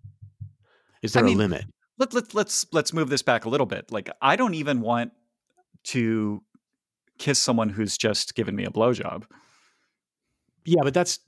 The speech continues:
Speaker 1: okay. Yeah, this, but this is, okay. This gets
Speaker 2: So
Speaker 1: back to the whole, the whole tasting your own semen thing, which I contend is everywhere and always a question of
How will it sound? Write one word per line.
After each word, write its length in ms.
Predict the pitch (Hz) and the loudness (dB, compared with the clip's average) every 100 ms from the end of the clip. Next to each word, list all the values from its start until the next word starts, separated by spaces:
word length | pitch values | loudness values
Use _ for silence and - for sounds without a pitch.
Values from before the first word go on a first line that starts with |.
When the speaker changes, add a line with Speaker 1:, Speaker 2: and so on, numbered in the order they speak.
| - - | -18 -12
Speaker 1:
okay. 280 | 110 - 78 _ _ | -10 -10 -12 _ _
Yeah, 140 | 113 92 | -2 2
this, 240 | 104 - | 2 0
but 220 | - 101 | -4 -4
this 180 | 107 - | -4 -4
is, 260 | 85 - - _ _ _ | -6 -8 -10 _ _ _
okay. 200 | - - - _ _ | -14 -14 -20 _ _
This 140 | 139 127 | -2 2
gets 160 | 131 | 4
Speaker 2:
So 80 | 123 | 4
Speaker 1:
back 200 | 98 78 | 2 -2
to 80 | 98 | -8
the 120 | 80 | -8
whole, 220 | 87 82 - | -6 -6 -4
the 60 | 113 | 0
whole 120 | 110 | 0
tasting 340 | 101 92 - | 0 -4 -2
your 80 | 80 | -6
own 100 | 78 | -6
semen 280 | - 82 78 | -6 -6 -6
thing, 160 | 87 92 | -6 -6
which 120 | - | -4
I 360 | 120 120 120 123 | 2 2 4 0
contend 580 | 123 107 - 78 76 - _ - - - - - | 0 -4 -4 -6 -6 -10 _ -20 -20 -20 -20 -4
is 200 | 110 98 - - _ _ _ | 0 0 -2 -18 _ _ _
everywhere 500 | 147 151 170 143 127 | 0 4 4 4 4
and 100 | 113 | 2
always 540 | 101 95 90 87 87 | 2 2 2 0 -2
a 80 | - | -6
question 480 | - 90 85 - 87 | -4 -4 -2 -4 -6
of 580 | - 80 82 80 - | -6 -4 -6 -8 -12